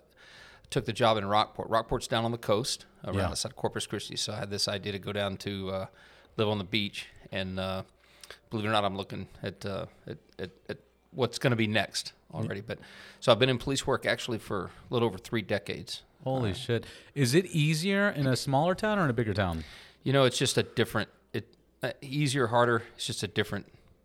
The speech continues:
Speaker 1: a different environment. That's all it is. Um, there's more specialization in a, in a, uh, in a big city. Uh, so you can do, you can, you can begin to specialize in, in if you like doing,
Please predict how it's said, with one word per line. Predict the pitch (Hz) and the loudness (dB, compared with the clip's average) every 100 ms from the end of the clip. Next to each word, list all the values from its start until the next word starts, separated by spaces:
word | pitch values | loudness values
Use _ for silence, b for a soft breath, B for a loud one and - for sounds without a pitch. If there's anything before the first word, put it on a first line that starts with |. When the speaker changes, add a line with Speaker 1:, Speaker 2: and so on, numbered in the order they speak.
| _ - | _ -8
Speaker 1:
a | 104 | -4
different | 101 110 | -4 -4
environment. | 101 101 95 95 - | -2 0 0 -4 -10
That's | - 113 | -2 0
all | 104 | 2
it | 98 | 0
is. | 98 - B B B B - | -4 -6 B B B B -2
Um, | 104 | 2
there's | 117 127 | 2 4
more | 165 | 4
specialization | - 123 - 135 113 110 135 - 226 - - | 2 0 2 4 4 4 2 0 -6 -10 -8
in | 113 104 | -4 -2
a, | 95 95 - | -2 -4 -6
in | 98 | -6
a, | 98 95 95 | -4 -4 -4
uh, | 98 98 - | -4 -6 -6
in | |
a | 104 | 0
big | 113 117 | 0 0
city. | 139 175 B B B B B - | -2 -2 B B B B B -2
Uh, | 101 98 | 0 0
so | 107 | -2
you | 98 | -2
can | 104 | -4
do, | 92 104 104 101 | -2 0 0 -2
you | 117 | -6
can, | 107 104 90 - | -4 -6 -6 -10
you | 110 | -6
can | |
begin | 107 101 | -4 -4
to | 95 | -4
specialize | - 113 - 107 98 95 | 0 0 2 2 2 0
in, | 98 92 - - | -4 -8 -10 -8
in | 104 | -6
if | 95 | -4
you | 104 104 | -4 -2
like | 98 98 92 | -2 -4 -6
doing, | 110 101 | -8 -8